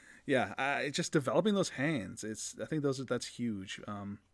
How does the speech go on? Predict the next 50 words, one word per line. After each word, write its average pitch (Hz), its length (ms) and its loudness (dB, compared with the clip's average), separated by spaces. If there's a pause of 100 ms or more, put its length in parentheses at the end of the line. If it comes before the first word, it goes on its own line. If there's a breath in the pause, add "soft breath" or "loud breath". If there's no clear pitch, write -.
(1120)
I 135 40 -8
don't 131 140 -4
know. 90 200 -10
Like, 135 140 -4
I 139 160 0
think 175 280 2
f-, - 260 -10
letting 147 240 8
him 135 60 4
fall 131 180 4
out 120 40 6
of 113 60 6
the 110 60 2
top 101 200 -6
ten 98 180 -4
is 98 100 -6
crazy, 87 640 -10 (540 soft breath)
and, 120 180 0
um, 117 360 2 (800)
he's 175 200 0
a 214 40 8
good 220 140 8
run 254 140 12
blo-, 233 180 6
he's 185 160 8
a 208 60 8
good, 202 180 8
he's 185 140 2
a - 20 -6
good 202 180 4
run 180 140 6
defender 139 300 0
too. 185 460 -4 (140)
Like, 131 380 -2 (560)
he 147 100 -2
plays 190 200 10
with 190 100 6
nice 160 220 4
leverage. 139 440 4
He, 120 160 -2
he's, 123 440 -2 (760)
he's - 140 -4
physical. 147 420 4
He's 127 140 6
got 139 120 6
that - 160 4
effort 117 360 -2
there. 117 380 2
He, 120 240 -2
he's 139 220 0